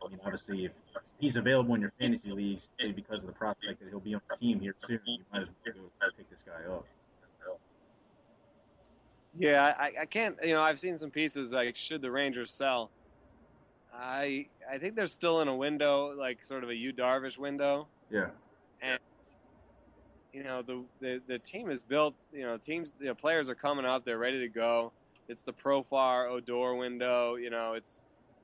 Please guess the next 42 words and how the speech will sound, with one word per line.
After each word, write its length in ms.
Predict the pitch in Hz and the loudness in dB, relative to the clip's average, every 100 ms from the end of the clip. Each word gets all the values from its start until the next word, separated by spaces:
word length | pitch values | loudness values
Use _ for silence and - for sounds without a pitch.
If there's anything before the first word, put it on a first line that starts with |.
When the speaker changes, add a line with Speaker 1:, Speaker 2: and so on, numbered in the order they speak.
| _ | _
Speaker 2:
you 100 | 120 | 0
know, 160 | 117 | 0
so 160 | 113 127 | 0 0
I 120 | 127 | 0
think 240 | 135 175 151 | 0 -6 -6
that 160 | 135 | -4
they, 460 | 135 131 131 127 120 - _ - - _ | 2 2 2 0 -4 -16 _ -20 -20 _
they're 200 | 120 123 | -2 0
gonna 500 | 127 139 135 131 123 120 - _ _ _ _ | 2 0 2 0 -2 -4 -16 _ _ _ _
keep 260 | - 151 143 | -4 -4 -2
their, 360 | 139 127 123 123 - 127 | 0 2 2 -2 -12 -8
keep 180 | 147 147 - _ - | -6 -6 -8 _ -2
their 160 | 139 | 0
guys. 480 | 120 131 127 127 123 | 4 4 4 2 -2
I 80 | 127 | -4
doubt 260 | 120 139 147 | -2 -2 -4
they're 120 | 127 | -8
gonna 120 | 131 | -8
trade 300 | 117 127 127 | -6 -4 -2
Adrian 280 | 123 120 113 | -2 -4 -4
Beltre. 320 | 117 117 127 | -2 -2 -2
I 80 | 120 | -2
think 200 | 143 131 | -4 -4
they 100 | 123 | -4
probably 460 | - 120 131 127 | 0 2 2 -2
are 100 | 113 | -4
trying 240 | 110 123 120 | -4 -4 -2
to 80 | 110 | -4
re-sign 400 | 110 117 117 113 | -4 -2 -2 -2
him 80 | |
right 180 | 104 104 | -4 -6
now, 220 | 104 107 | -4 -4
and 80 | 110 | -2
they 60 | 110 | -2
might 240 | 117 117 | 0 0
even 260 | 117 110 107 - _ _ _ - | -2 -6 -12 -18 _ _ _ 0
talk 160 | 120 | 0
about 220 | 110 110 | 2 -2
an 60 | 107 | -2
extension. 580 | 104 - 113 110 101 95 | -8 -6 -6 -6 -12 -14
So, 360 | - 107 104 - _ - - _ _ _ _ | -6 -4 -4 -8 _ -20 -20 _ _ _ _
uh, 380 | 107 117 113 110 | 0 2 2 0